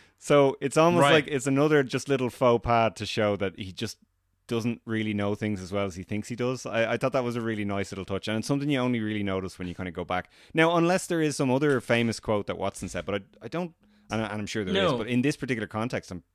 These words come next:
Speaker 1: I don't think there is. It feels like he was
Speaker 2: Um,
Speaker 1: about to say, "The game is afoot," and he would be misappropriated.
Speaker 2: It would make sense in the timing of the, of the, um,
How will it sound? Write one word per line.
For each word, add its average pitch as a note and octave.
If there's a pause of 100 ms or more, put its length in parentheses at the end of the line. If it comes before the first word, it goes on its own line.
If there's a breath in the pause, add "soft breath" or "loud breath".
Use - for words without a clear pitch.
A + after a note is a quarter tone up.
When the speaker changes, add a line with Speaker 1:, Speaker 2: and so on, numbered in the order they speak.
Speaker 1:
I F2+
don't F#2
think F2
there E2
is. - (760)
It -
feels A#2
like B2+
he A2+
was F#2+
Speaker 2:
Um, F#2+
Speaker 1:
about F#2
to E2
say, F#2
"The E2+
game E2
is D#2+
afoot," E2
and G2+
he G2
would F2+
be F2 (640)
misappropriated. F2+
Speaker 2:
It E3
would D#3
make D#3
sense D3
in A#2+
the G#2
timing G2+
of F2
the, F2
of F2+
the, F2+
um, E2